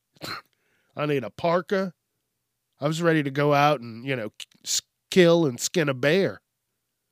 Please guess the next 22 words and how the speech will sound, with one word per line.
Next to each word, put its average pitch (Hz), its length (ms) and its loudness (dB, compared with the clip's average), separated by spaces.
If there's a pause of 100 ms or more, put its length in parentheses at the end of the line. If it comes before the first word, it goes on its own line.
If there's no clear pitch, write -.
(1040)
I - 80 -8
didn't 156 180 -2
even 131 180 -4
know 123 120 -4
what 135 240 -4
to 127 80 -8
do. 143 260 0
I 117 120 -2
was, 101 280 -12
you 101 160 -12
know, 110 300 -10
I, 120 60 -8
I - 40 -6
went 135 180 -2
in 123 100 -4
survival 131 600 -4
mode. 107 400 -6 (1200)
Forty-five 117 760 -4
degrees. 107 680 -10 (680)
I - 60 -6
had 170 260 -6
to - 100 -12